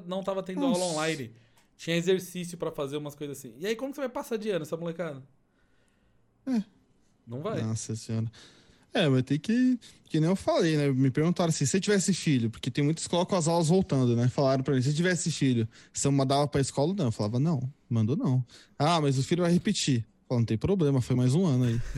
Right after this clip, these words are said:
Speaker 1: <laughs> Repete aí. <laughs>
Speaker 2: Tá doido, velho? Se ficar exposto assim, pô.
Speaker 1: Não, mas eu acho que é
Speaker 2: Aí
Speaker 1: capaz
Speaker 2: vai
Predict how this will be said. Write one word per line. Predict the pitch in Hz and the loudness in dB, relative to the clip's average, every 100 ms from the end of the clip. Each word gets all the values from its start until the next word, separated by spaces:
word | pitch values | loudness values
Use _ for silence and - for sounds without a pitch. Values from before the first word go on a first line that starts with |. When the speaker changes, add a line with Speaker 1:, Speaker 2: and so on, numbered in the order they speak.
| - - | -10 -14
Speaker 1:
<laughs> | - - - | -18 -16 -4
Repete | 180 151 131 131 | 2 2 0 -4
aí. | 233 170 170 - | -6 -6 -6 -2
<laughs> | 208 - 254 - 226 - - - | -2 2 0 0 -6 -8 -20 -4
Speaker 2:
Tá | 123 | -2
doido, | 156 131 131 233 269 | 2 2 2 2 0
velho? | 120 104 117 - - _ - | 0 -2 -4 -14 -20 _ -12
Se | - 147 | -2 0
ficar | 190 226 | 4 2
exposto | 233 - 170 240 - | 2 2 2 2 0
assim, | 175 - 185 | 0 2 0
pô. | 269 139 110 - - 196 220 - | 2 0 0 -4 -20 -18 -16 -4
Speaker 1:
Não, | 294 302 | 2 6
mas | 208 | 6
eu | 202 | 6
acho | 196 196 | 6 4
que | |
é | 208 | 0
Speaker 2:
Aí | 220 | 2
Speaker 1:
capaz | |
Speaker 2:
vai | 214 | 6